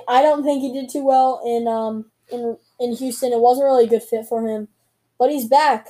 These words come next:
and better than ever. I'm, I'm really liking him. I mean, they're, they're all the way in the sixth spot, so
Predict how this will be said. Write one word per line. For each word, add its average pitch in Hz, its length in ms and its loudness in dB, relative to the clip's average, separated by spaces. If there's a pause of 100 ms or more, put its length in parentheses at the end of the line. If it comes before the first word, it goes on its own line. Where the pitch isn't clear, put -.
(420)
and 226 260 -4
better 247 260 2
than 247 120 0
ever. 208 320 -4 (560)
I'm, 247 360 0 (300)
I'm 262 240 0
really 302 240 4
liking 285 380 0
him. 190 180 -10
I 202 120 -6
mean, 208 360 -6 (880)
they're, 247 420 0
they're 262 140 4
all 285 140 6
the 269 120 6
way 262 80 4
in 254 60 -4
the 240 80 -4
sixth 240 380 -4
spot, 220 420 -4 (160)
so 202 440 -8